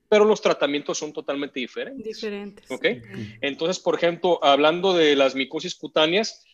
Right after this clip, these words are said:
Speaker 1: hay dos, o, dos tipos de hongos muy, muy frecuentes. Uno de ellos es parte de la microbiota de la piel, habitante normal de la piel, que es el microsporum, por ejemplo, que es el, el hongo de la caspa, el que le dicen, ¿verdad?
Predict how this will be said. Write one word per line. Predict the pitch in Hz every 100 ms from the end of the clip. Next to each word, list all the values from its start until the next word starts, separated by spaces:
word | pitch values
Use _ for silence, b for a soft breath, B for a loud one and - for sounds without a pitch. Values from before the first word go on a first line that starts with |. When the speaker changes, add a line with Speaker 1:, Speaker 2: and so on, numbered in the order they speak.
| b
Speaker 1:
hay | - 135 151 170 156
dos, | 156 180 220 -
o, | 160 156
dos | 147 170
tipos | 175 - 160
de | 143
hongos | 143 151 151
muy, | 160 175 180 180
muy | 156
frecuentes. | 160 160 139 208 247 - - - _ _
Uno | 160 180 190
de | 170
ellos | 185 180
es | 165
parte | - 151 156
de | 180 156
la | 127 117 107
microbiota | 120 - 131 127 131 160 135 - _ -
de | 127
la | 123
piel, | 156 190 131 -
habitante | 113 120 143 143
normal | 143 123 131 156
de | 165
la | 127
piel, | 107 120 214 247
que | 120
es | 117
el | 123
microsporum, | 110 - 110 - 127 135 175
por | - 120
ejemplo, | 127 120 202
que | 147
es | -
el, | 131 113 107
el | 117
hongo | 135 147
de | 143
la | 127
caspa, | - 143 - 185
el | 180 110
que |
le | 120 -
dicen, | 156 139 131
¿verdad? | 120 175